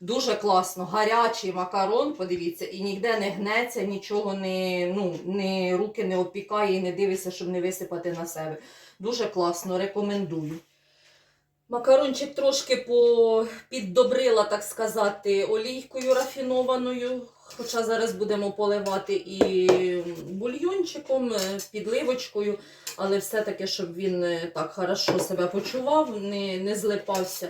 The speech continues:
Трошки рафінованої олійки йому не завадить.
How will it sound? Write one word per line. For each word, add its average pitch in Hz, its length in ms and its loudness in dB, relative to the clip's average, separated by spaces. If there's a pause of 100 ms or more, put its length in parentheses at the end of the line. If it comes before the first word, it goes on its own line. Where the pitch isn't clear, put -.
(480)
Трошки 208 400 -2
рафінованої 180 880 0
олійки 180 760 -2 (360)
йому 185 300 -2
не 180 200 2
завадить. 151 680 0